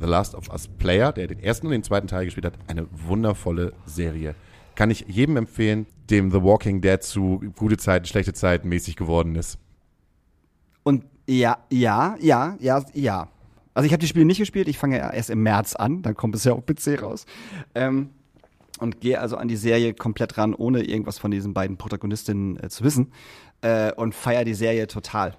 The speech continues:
Speaker 2: Also die zweite Folge hat mich völlig umgehauen. Ich fand auch, ich fand's auch geil, ähm, dass die Infizierten, ich find's auch gut, dass sie nicht Zombies genannt <laughs> werden, sondern Infizierte, nicht halt die ganze Zeit da waren. Also klar,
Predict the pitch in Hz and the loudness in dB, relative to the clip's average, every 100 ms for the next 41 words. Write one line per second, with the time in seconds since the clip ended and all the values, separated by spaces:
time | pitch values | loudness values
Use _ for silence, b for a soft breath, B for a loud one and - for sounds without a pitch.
0 | _ 110 104 101 - 113 117 117 120 117 | _ -8 -6 -8 -4 -2 -2 -2 -2 0
1 | 107 107 107 - - - 139 123 139 139 | -2 -4 -4 -6 -6 0 0 0 -2 0
2 | 131 127 110 135 156 - 127 - - 113 | -2 -2 -4 -2 -2 -2 -4 -4 -10 -6
3 | 131 135 127 - 110 127 160 160 B B | -4 -4 -6 -4 0 2 0 -2 B B
4 | B _ 113 120 120 120 - _ 123 113 | B _ 0 2 2 -2 -8 _ -2 -2
5 | - 117 113 117 120 120 - 143 151 185 | -2 -4 -2 -2 -2 -4 -2 0 0 -4
6 | 190 - 110 87 - 101 98 95 - 131 | -8 -8 -10 -10 -12 -10 -8 -8 -2 0
7 | 147 139 131 139 - - 113 123 107 113 | 0 -2 0 2 2 0 2 2 2 0
8 | - - 156 160 190 B B B 156 B | -2 -4 -2 -2 -6 B B B -18 B
9 | _ _ - 123 143 139 135 131 127 135 | _ _ 0 2 2 0 -2 0 2 0
10 | 127 - - 135 170 - 175 165 170 185 | -2 -6 -2 -2 -2 -2 -2 0 -2 -2
11 | 214 240 117 - 123 143 151 | -4 -6 -6 -2 2 2 2